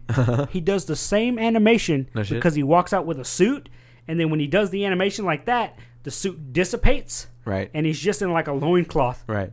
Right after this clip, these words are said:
Speaker 2: And that's just how he fights. It's Urien.
Speaker 1: <laughs>
Speaker 2: Everybody knows that. But it's the same animation, and the creator of Cuphead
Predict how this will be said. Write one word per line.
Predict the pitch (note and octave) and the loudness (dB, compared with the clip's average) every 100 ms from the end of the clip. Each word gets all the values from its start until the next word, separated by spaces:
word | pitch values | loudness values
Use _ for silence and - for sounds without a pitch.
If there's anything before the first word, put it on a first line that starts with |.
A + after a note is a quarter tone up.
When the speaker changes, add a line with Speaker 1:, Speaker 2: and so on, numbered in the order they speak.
| - | -6
Speaker 2:
And | C#3+ | -2
that's | D#3+ | -2
just | F#3 F3 | -2 0
how | F3+ | 0
he | B2+ | 0
fights. | A#2+ D#3+ - - | 0 0 0 -8
It's | C#3+ - C#3+ | -6 -6 -2
Urien. | F3+ G3 C3 A#2 - | 2 4 4 0 -6
Speaker 1:
<laughs> | - | -2
Speaker 2:
Everybody | D#3 G3 G3 | 2 2 2
knows | A3 G3 | 2 2
that. | D3 A#2 - - - - | 0 -4 -10 -20 -20 -2
But | D#3+ | 0
it's | D3+ - | 0 -2
the | D3+ | -2
same | - F#3+ F#3 F#3+ | 2 2 2 2
animation, | E3 D3+ D#3 F3 D3 B2+ B2 - - - - | 2 4 4 4 2 -4 -6 -20 -20 -20 -14
and | E3 D#3+ D3 | -6 -4 -2
the | C#3 | -6
creator | C3+ D#3+ D#3 F#3 G3 D#3+ | -6 -2 4 4 6 2
of | C3 | 4
Cuphead | G#3 G#3 - D3 C3 | 4 6 6 6 4